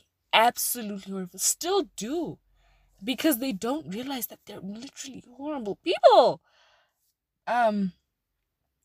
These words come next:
and me changing the way that I react to it, and them realizing, "Oh, wait, she's not,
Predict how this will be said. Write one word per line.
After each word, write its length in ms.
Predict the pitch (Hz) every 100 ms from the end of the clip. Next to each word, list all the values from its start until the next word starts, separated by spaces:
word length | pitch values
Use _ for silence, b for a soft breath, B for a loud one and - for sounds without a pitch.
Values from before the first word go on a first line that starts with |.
| - _ -
and 240 | 208 208
me 160 | 214 220
changing 640 | - - 226 220 214 208
the 100 | 185
way 140 | 190
that 140 | 185 180
I 60 |
react 360 | 170 160 160 - -
to 120 | 175
it, 280 | 196 226 - _ _ _ _ -
and 220 | 202 196
them 180 | 196 208
realizing, 480 | 180 175 180 175 -
"Oh, 140 | 196 165
wait, 220 | 151 -
she's 260 | - 226
not, 200 | 196 165